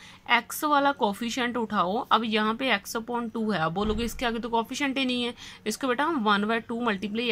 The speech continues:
x भी लिख सकते हैं। समझ में आई बात? अब आपने क्या करना है, मैंने आपको बोला था इसके कोएफिशिएंट को हाफ से मल्टीप्लाई कर देना है। कोएफिशिएंट को किससे मल्टीप्लाई कर देना है? हाफ से।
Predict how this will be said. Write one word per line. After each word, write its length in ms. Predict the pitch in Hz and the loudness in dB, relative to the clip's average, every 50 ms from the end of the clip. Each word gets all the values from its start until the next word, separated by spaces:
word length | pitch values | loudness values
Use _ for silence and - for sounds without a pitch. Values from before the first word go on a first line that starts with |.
| 196 | 0
x 180 | 185 - - - | 0 -2 -6 -8
भी 100 | 240 262 | -6 -4
लिख 200 | 247 208 190 - | -4 -4 -4 -4
सकते 420 | - - 190 - - - 170 160 | -8 -10 -10 -10 -10 -10 -8 -6
हैं। 160 | 151 156 156 - - - - - - - - - - | -6 -8 -10 -12 -16 -20 -20 -20 -20 -20 -20 -20 -8
समझ 320 | - 196 196 202 202 196 214 | -4 -2 -2 0 -2 -2 -2
में 100 | 233 240 | -2 -2
आई 100 | 247 277 | -2 2
बात? 260 | 262 247 190 165 - - - - - - - - - | 4 4 4 4 0 -6 -18 -20 -20 -20 -12 -4 -2
अब 120 | 247 262 | 4 6
आपने 300 | 277 269 262 - 277 285 277 | 8 8 8 6 0 -2 0
क्या 200 | - 247 226 220 | 0 2 2 2
करना 260 | 214 214 208 220 240 | 0 -2 -2 -2 -2
है, 100 | 254 269 | -2 -2
मैंने 220 | 262 247 233 226 233 | -2 0 2 2 2
आपको 240 | 220 214 - 247 | 2 0 0 -2
बोला 300 | 208 185 170 165 170 185 | -2 -2 -2 0 0 0
था 140 | 196 247 254 - - | 0 0 -2 -2 -2
इसके 420 | - 233 214 - - - 277 285 302 | -4 -6 -6 -6 -6 -4 -2 -2 -2
कोएफिशिएंट 640 | - - 214 196 202 - 233 226 - - 240 240 233 - | 2 4 4 4 4 2 -2 -6 -4 -2 -4 -4 -4 -4
को 140 | - 269 262 | -2 -2 -2
हाफ 600 | 226 - - 214 202 190 190 196 208 220 220 - | -2 -2 4 6 6 8 10 10 8 8 4 -2
से 240 | - - - 269 277 | -8 -4 -2 0 2
मल्टीप्लाई 600 | 277 254 208 196 190 190 - 226 202 220 220 220 | 2 2 2 2 0 -2 -4 -4 -2 0 0 0
कर 180 | 214 214 202 180 | 2 0 -2 -2
देना 220 | 165 165 147 156 170 | -2 -4 -4 -4 -6
है। 180 | 170 - - - - - - - - - - - - - | -6 -8 -10 -12 -16 -18 -20 -20 -20 -20 -20 -20 -8 -2
कोएफिशिएंट 520 | 220 214 214 208 247 240 247 254 240 247 247 | 0 0 0 0 -2 -2 0 -2 -2 -2 -4
को 80 | 262 | -6
किससे 340 | 254 - 226 214 - 254 254 | -4 -4 -4 -4 -2 -2 0
मल्टीप्लाई 380 | 254 247 220 247 233 247 247 240 | 0 0 -2 -2 -2 -2 -2 -2
कर 140 | - 247 | -2 -2
देना 180 | 214 226 226 247 | 0 0 0 0
है? 140 | 262 285 269 | 0 -2 -4
हाफ 420 | - - 190 165 165 165 165 - | 0 2 2 2 2 0 -2 -4
से। 260 | - - 269 302 392 | -4 -2 -2 -2 -2